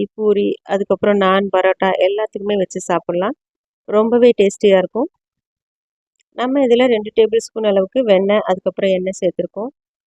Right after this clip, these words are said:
நீங்க இதுல இன்னும் கூட வெண்ணெய் சேர்த்து செஞ்சீங்கன்னா ஃப்ரிட்ஜ்ல வச்சுட்டு ஒரு வாரம் வரைக்கும் வச்சு சாப்பிடலாம். ரொம்பவே டேஸ்டியா இருக்கும். நான் சொன்ன அளவுகளோட நீங்களும் இந்த தால் மக்னியை வீட்ல செஞ்சு பாருங்க.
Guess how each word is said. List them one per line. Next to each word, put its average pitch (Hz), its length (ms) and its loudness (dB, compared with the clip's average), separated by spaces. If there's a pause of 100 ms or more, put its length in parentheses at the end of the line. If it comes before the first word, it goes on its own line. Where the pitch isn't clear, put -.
(440)
நீங்க 269 260 2
இதுல 226 200 4 (120)
இன்னும் 247 300 2
கூட 233 140 0 (180)
வெண்ணெய் 208 280 4
சேர்த்து 208 300 0
செஞ்சீங்கன்னா 196 460 0 (580)
ஃப்ரிட்ஜ்ல 254 400 0
வச்சுட்டு 247 280 0 (100)
ஒரு 202 180 6
வாரம் 202 240 4
வரைக்கும் 208 320 -2
வச்சு 196 240 -8
சாப்பிடலாம். 190 500 -4 (100)
ரொம்பவே 196 400 0
டேஸ்டியா 190 400 0
இருக்கும். 247 260 -14 (1080)
நான் 247 220 -4
சொன்ன 262 240 2
அளவுகளோட 208 440 4 (180)
நீங்களும் 226 380 2
இந்த 214 140 -2 (100)
தால் 196 220 0
மக்னியை 196 420 -6
வீட்ல 196 300 -6
செஞ்சு 185 220 -4 (100)
பாருங்க. 180 260 -4